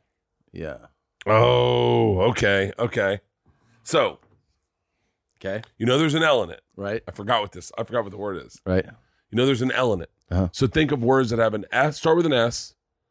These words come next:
Speaker 2: And you, uh, this is immediately what I do. Look at your thing.
Speaker 1: Yeah.
Speaker 2: What words have, or have,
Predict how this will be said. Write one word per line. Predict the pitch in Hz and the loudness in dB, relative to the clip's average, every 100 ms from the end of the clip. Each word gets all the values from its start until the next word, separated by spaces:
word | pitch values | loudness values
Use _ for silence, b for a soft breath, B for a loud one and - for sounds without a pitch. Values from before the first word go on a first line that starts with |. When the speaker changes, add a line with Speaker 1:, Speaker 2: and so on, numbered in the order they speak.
| _ _ _ _ _ _ _ _ _ _ _ _ _ _ | _ _ _ _ _ _ _ _ _ _ _ _ _ _
Speaker 2:
And | 110 131 | -2 0
you, | - 113 - | -2 -10 -8
uh, | 117 - 113 123 | -8 -8 -10 0
this | 160 226 | 2 4
is | |
immediately | 214 202 190 160 | 4 2 2 2
what | 139 | 2
I | 120 | 0
do. | 92 | -2
Look | 98 165 | 0 0
at | 190 | 2
your | 160 147 | 2 0
thing. | 110 131 87 87 - | 0 0 -2 -8 0
Speaker 1:
Yeah. | 104 95 | 2 2
Speaker 2:
What | 104 156 156 | 4 2 4
words | 156 151 139 113 - | 2 2 0 -4 -6
have, | 127 120 110 - _ _ _ - 107 | 0 2 0 -6 _ _ _ -20 -4
or | 117 123 - | 0 0 0
have, | 104 120 104 | 0 0 -2